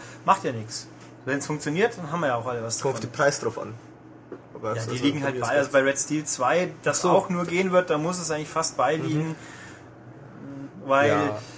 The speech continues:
Speaker 1: weil gerade bei den Nicht-Spieler-Kunden, denen kann ich, glaub ich, nicht voraussetzen, dass sie es automatisch gekauft haben.
Speaker 2: Mhm.
Speaker 1: Denen muss man's dann schon <laughs> beilegen, so ungefähr,
Speaker 3: Ja,
Speaker 1: wenn's
Speaker 3: aber Nintendo
Speaker 1: nötig
Speaker 3: sagt
Speaker 1: wird.
Speaker 3: eben, das ist jetzt momentan die optimale Steuerungsmethode und die werden schon zusehen, dass sie den Markt,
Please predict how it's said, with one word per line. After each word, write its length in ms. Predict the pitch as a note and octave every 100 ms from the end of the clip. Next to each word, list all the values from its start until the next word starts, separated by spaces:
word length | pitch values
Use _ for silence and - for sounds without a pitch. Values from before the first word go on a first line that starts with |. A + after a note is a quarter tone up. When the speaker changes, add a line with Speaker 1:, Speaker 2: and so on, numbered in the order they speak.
| - - D#3
Speaker 1:
weil 220 | C#3 D3
gerade 320 | D3 C#3+ D#3+
bei 100 | D#3+
den 180 | D3+ D3+
Nicht-Spieler-Kunden, 1200 | E3+ - - - F3+ F3+ E3+ E3+ D#3+ - F#3 F#3+
denen 200 | D#3 D#3
kann 160 | - D#3+
ich, 100 | D#3
glaub 120 | D3+
ich, 60 | D#3
nicht 100 | D#3
voraussetzen, 540 | D3 D#3+ F3 D#3+ -
dass 80 | C#3+
sie 40 | D3
es 40 |
automatisch 440 | C#3+ C#3+ C3+ C#3+ -
gekauft 440 | - C3 C3+ -
haben. 200 | G#2 A2+
Speaker 2:
Mhm. 180 | A#2+ C#3+ - - -
Speaker 1:
Denen 200 | C#3 D3+
muss 140 | D3+
man's 140 | D3+ D#3
dann 120 | C#3+
schon 160 | D3 D3+
<laughs> 80 |
beilegen, 460 | C3 C#3 A#2 A#2+ C3+
so 160 | A2+ A#2
ungefähr, 320 | G#2 C3 - A#2
Speaker 3:
Ja, 40 |
Speaker 1:
wenn's 120 | B2 A#2+
Speaker 3:
aber 220 | B2 B2
Nintendo 340 | C#3 C3+ C#3+ D3+
Speaker 1:
nötig 80 |
Speaker 3:
sagt 180 | C3+ C#3
Speaker 1:
wird. 80 | D3
Speaker 3:
eben, 100 | C#3+
das 160 | C3+ D3
ist 120 | C#3
jetzt 340 | C#3 - -
momentan 520 | C#3 C3 C3 C3+ C#3 C#3
die 200 | C3 C3
optimale 520 | C3+ - C3+ B2+ B2+
Steuerungsmethode 960 | A#2 B2 C3+ C#3 - C3 - C3+ C3+ C3+
und 300 | A#2 A#2+ A#2
die 260 | B2 A#2+ B2
werden 300 | A#2+ B2 B2
schon 160 | A#2+
zusehen, 300 | A2 B2+ C3
dass 140 | A#2+ A2+
sie 80 | B2
den 120 | A#2+
Markt, 460 | A#2 B2 C3 -